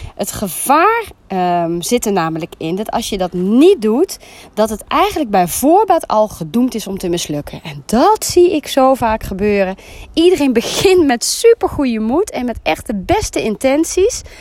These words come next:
En na twee weken is iedereen het zat, want het lukt niet en het is onduidelijk en het kind weet niet meer waar die aan toe is. En jij weet eigenlijk helemaal niet meer wat je nou ook alweer voor ogen had of het is veel te groot.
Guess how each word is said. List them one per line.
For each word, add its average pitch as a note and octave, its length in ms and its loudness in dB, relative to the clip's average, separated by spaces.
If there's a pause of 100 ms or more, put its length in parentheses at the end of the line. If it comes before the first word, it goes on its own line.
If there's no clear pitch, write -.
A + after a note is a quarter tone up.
(440)
En B3 320 2
na A#3 220 2
twee D#4 360 4
weken C4+ 400 4
is A#3+ 140 -4
iedereen A3 280 -2
het F3 140 -4
zat, E4 280 0
want G#3 140 -2
het F#3 100 -4
lukt C#4 260 0
niet C4+ 300 0
en - 100 -4
het F#3+ 120 -6
is F#3 120 -6
onduidelijk C4 680 2
en - 80 -6
het F3 120 -10
kind D4 240 0
weet C4 220 0
niet B3+ 120 -2
meer A#3+ 120 -2
waar A#3 140 2
die A3 140 -4
aan A3 80 -4
toe A3 220 0
is. A#3 80 0
En - 160 -4
jij G3 240 2
weet C4+ 180 0
eigenlijk A#3 340 -4
helemaal C#4 600 2
niet B3 160 0
meer A#3 200 0 (300)
wat A3+ 200 2
je B3 60 0
nou A3+ 160 4
ook - 180 2
alweer G#3+ 240 2
voor F#3 140 0
ogen A3+ 400 2
had G3 380 0
of G3 160 -2
het F#3 120 -10
is D#3 100 -8
veel C#3 200 -6
te A3+ 120 -6
groot. E4 580 2